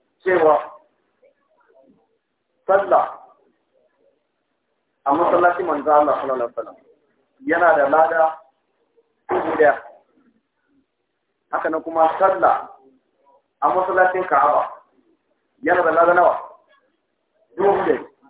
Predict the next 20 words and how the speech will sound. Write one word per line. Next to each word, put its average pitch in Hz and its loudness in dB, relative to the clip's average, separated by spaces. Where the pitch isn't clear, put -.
Shi 190 0
yasa 190 2
kuma 165 -2
idan 175 0
watan 190 2
Ramadan 156 2
ya 156 -4
zo 156 -2
haka, 151 -6
za 165 2
ku 151 -12
gan 165 -8
mutane, 147 -2
hatta - 0
waɗanda 170 0
suke - -8
cikin 185 -10
kasar 185 -4
Saudiya, 151 0
waɗanda 160 2